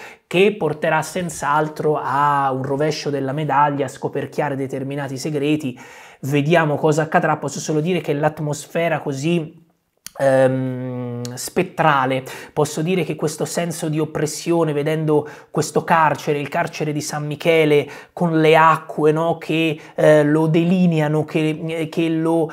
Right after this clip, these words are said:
ehm, fanno sembrare quasi uno di quei carceri di massima sicurezza alla Fuga da Alcatraz o alla Shutter Island, no? Un manicomio criminale di Martin Scorsese, grandissimo film. Ecco, mi ha ricordato molto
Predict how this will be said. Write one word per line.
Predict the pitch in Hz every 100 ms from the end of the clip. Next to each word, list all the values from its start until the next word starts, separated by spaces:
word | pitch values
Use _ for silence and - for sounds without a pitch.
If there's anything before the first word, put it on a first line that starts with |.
| - _
ehm, | 165 156 156 151 151 147
fanno | - 180 175
sembrare | 156 165 151 151 165 165
quasi | 147 165 180 160 156 160 151 - - - -
uno | 185 165
di | 160
quei | 165 156
carceri | 175 165 160 156 165 156
di | 151
massima | 156 165 - 160 151
sicurezza | - 147 151 156 160 156 - 143 139 135 - -
alla | 139 139 -
Fuga | - 185 165
da | 156 151 160
Alcatraz | 170 165 160 151 147 147 -
o | 156 160
alla | 151 147
Shutter | - 147 - 143
Island, | 139 127 123 123 131
no? | 147
Un | 139
manicomio | 135 135 156 151
criminale | - 143 143 143 139 135
di | 135
Martin | 135 135 - 135
Scorsese, | - 147 - 143 131 131
grandissimo | 131 131 135 - 147 131
film. | - 131 151
Ecco, | 151 - - - - - -
mi | 190
ha | 262
ricordato | 233 - 190 180 196 185 175 165 156 151
molto | 165 196 180 165 165 156 143